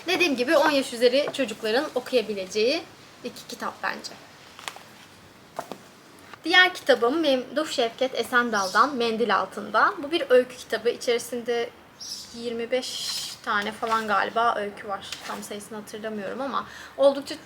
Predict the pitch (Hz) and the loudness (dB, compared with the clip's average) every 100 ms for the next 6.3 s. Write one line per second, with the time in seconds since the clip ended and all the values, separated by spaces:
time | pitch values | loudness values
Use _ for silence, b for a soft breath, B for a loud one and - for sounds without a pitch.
0 | - - 262 - 220 214 208 208 208 214 | -6 -4 -4 -4 -6 -6 -8 -8 -8 -8
1 | - 208 202 - 320 403 - 339 - - | -8 -10 -10 -2 0 0 0 -8 -4 0
2 | 453 427 415 392 440 415 392 381 381 381 | 0 -2 2 2 4 6 6 6 2 -2
3 | 466 - 339 311 269 302 330 285 247 240 | -8 -2 0 2 2 2 0 0 2 0
4 | 214 196 233 277 302 262 254 247 277 262 | -2 -2 -4 2 2 4 0 -6 -6 -6
5 | 220 202 - 220 208 202 214 - 208 202 | -6 -8 -12 -10 -10 -8 -10 -8 -4 -2
6 | 196 214 403 | -2 2 0